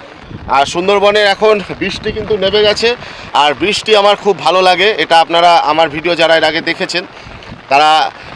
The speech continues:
অনেকেই জানেন। আর বৃষ্টি তো হয়তো অনেকেরই ভালো লাগে, আপনারা যারা দেখছেন, কার কার এরকম বৃষ্টির মরশুম, আহ, বৃষ্টির দিন, আর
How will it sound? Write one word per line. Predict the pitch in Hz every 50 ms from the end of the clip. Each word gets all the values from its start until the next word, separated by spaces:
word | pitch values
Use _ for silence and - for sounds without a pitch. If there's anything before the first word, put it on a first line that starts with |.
| - - - - - - -
অনেকেই | 127 147 160 160 - 175 170 151
জানেন। | 165 160 160 165 175 202 208 196 165 - - - - -
আর | - 123 123 127 127 117 - - - - - - - - - -
বৃষ্টি | 160 190 185 - 208 202
তো | - 214 214 202
হয়তো | 175 175 185 190 - 214 208 196
অনেকেরই | 175 151 160 165 185 185 - 202 202 196
ভালো | 156 160 170 175 175
লাগে, | 170 170 165 170
আপনারা | 160 147 147 160 165 165 160
যারা | 160 160 165 160
দেখছেন, | 156 165 160 - - 175 170 165 - - - - - - - -
কার | 151 160 175 175
কার | - 190 190 190 180 143 -
এরকম | 147 170 180 175 - 190 190 185 165 139
বৃষ্টির | 160 180 165 - - 196 190 180 170
মরশুম, | 170 170 170 - - - 196 175 143 110 - - - - - - - - - - - - -
আহ, | - - 131 131 131 123
বৃষ্টির | 160 170 - - - 196 185 147 127
দিন, | 180 202 208 180 147 107 - - - - - - - - - -
আর | - 135 143 143 147